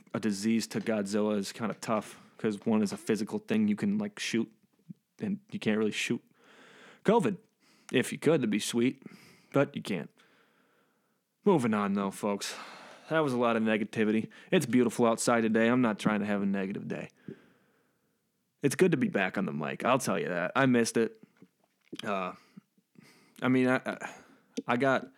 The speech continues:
a better class situation this half the semester, so hopefully I'll be able to get on here more. Uh, part of it comes down to I just gotta, I gotta do it more. Uh, a lot of the things I wanna do, though, I gotta put in the research for, which I've been lacking a little bit. Uh,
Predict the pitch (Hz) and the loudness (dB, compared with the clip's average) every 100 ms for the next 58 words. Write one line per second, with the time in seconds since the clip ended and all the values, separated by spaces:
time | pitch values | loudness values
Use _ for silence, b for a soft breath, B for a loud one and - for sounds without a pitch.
0 | b b b - 127 120 - 117 113 - | b b b 0 0 2 0 0 0 0
1 | 117 117 110 107 - 107 104 110 104 107 | -2 0 0 0 0 -2 0 -2 -2 -4
2 | 101 107 104 104 107 - 110 107 143 139 | -4 -2 -2 -4 -6 -4 -2 0 0 0
3 | 113 107 104 98 b b b 135 120 117 | 0 0 -2 -4 b b b 2 4 4
4 | 110 110 107 104 104 104 104 b b - | 2 2 2 2 2 0 -4 b b -8
5 | 107 104 87 147 135 117 - 117 104 110 | -2 -2 0 0 0 -2 0 -2 2 2
6 | 107 107 117 101 101 101 _ _ - 120 | 2 2 0 -2 -4 -6 _ _ -2 0
7 | 107 98 104 104 107 104 b b b b | 0 0 0 2 0 0 b b b b
8 | b b - 107 101 - - - 139 156 | b b -8 -6 -4 -6 -10 0 2 2
9 | 127 139 135 139 135 127 139 135 135 127 | 2 0 4 4 2 2 2 2 2 2
10 | 117 113 101 123 113 104 113 - 113 - | 2 0 -2 0 2 2 0 0 -4 -4
11 | - 113 110 - 104 98 104 107 113 117 | -2 -2 -2 -6 -8 -4 -2 0 2 0
12 | 117 104 107 127 113 110 107 b b b | 0 0 2 2 2 0 -2 b b b
13 | b b - 92 | b b -6 -4